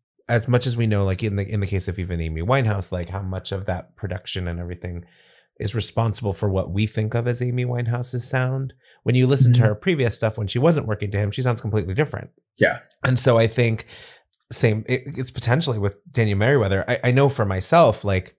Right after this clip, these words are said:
Speaker 1: as he, you know, speaking of being hit adjacent, it's like, well, yes, he was the vocalist and he was able to do that,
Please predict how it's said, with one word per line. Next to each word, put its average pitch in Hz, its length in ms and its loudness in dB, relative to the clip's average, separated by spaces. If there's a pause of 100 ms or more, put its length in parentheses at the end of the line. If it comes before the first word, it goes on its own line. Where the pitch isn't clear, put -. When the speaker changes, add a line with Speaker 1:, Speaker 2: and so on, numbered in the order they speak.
(100)
Speaker 1:
as 110 220 4
he, 110 460 -2
you 104 100 -2
know, 95 140 -2
speaking 104 300 -6
of 87 60 -4
being 85 160 -4
hit - 200 -6
adjacent, 98 500 -4 (340)
it's - 120 -4
like, - 200 0 (580)
well, 123 120 4
yes, 139 240 6
he 131 100 0
was 113 160 0
the 104 100 -2
vocalist 104 480 0
and 98 60 -6
he 95 60 0
was 92 160 -2
able 92 240 -2
to 82 100 -8
do 110 380 -2
that, 87 400 -6